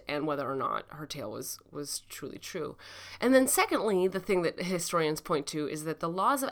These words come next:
Athens, um, and specifically in this story, the laws that there were no gynecology and gynecologists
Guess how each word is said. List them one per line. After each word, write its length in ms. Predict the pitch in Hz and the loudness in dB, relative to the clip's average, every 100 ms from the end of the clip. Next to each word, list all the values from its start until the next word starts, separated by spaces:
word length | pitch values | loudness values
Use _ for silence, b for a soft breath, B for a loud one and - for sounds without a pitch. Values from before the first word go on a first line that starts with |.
| - | -2
Athens, 800 | 180 185 180 135 139 135 143 - B B B B B | -2 -2 -4 -8 -6 -8 -10 -14 B B B B B
um, 480 | - 160 151 151 143 - - | 4 6 6 4 -2 -8 -2
and 160 | 190 180 | 0 0
specifically 540 | 220 - 285 285 240 | 0 0 0 2 2
in 100 | 208 | 2
this 140 | 277 | 2
story, 240 | - 190 165 | 2 2 2
the 100 | 165 | 4
laws 400 | 160 147 175 180 | 4 6 6 2
that 140 | 175 | -2
there 120 | 170 | -2
were 120 | 160 160 | 0 0
no 240 | 165 165 | 2 2
gynecology 800 | 165 156 160 156 - 135 151 160 | 0 0 0 -2 0 2 2 0
and 80 | 151 | 0
gynecologists 600 | 143 139 - 131 147 151 | -2 -4 -4 -4 -4 -8